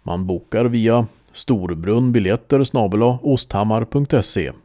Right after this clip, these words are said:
eller ringer noll ett sju tre åtta sex tre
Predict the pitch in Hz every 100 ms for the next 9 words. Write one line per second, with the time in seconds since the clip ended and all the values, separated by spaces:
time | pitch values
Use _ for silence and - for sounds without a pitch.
0 | _ 156 156 120 127 117 101 120 131 110
1 | - - 95 - 80 65 - - - -
2 | - 120 151 127 131 - - - - 120
3 | 123